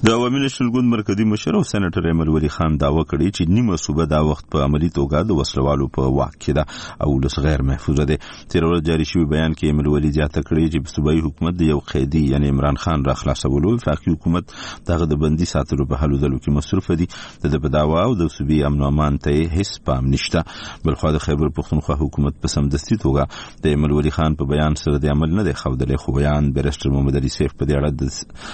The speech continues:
سپتمبر په دیارلسمه خپل یو بیان کې وویل چې ترهګري باندې قابو موندل د صوبې نه زیات د وفاق ذمهواري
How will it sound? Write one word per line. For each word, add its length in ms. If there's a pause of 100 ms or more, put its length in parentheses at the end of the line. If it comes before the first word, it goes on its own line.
سپتمبر 480
په 200
دیارلسمه 400
خپل 180
یو 160
بیان 240
کې 160
وویل 240 (400)
چې 80 (160)
ترهګري 540 (460)
باندې 480
قابو 260
موندل 340
د 140
صوبې 300
نه 60 (120)
زیات 260
د 80 (100)
وفاق 320 (360)
ذمهواري 400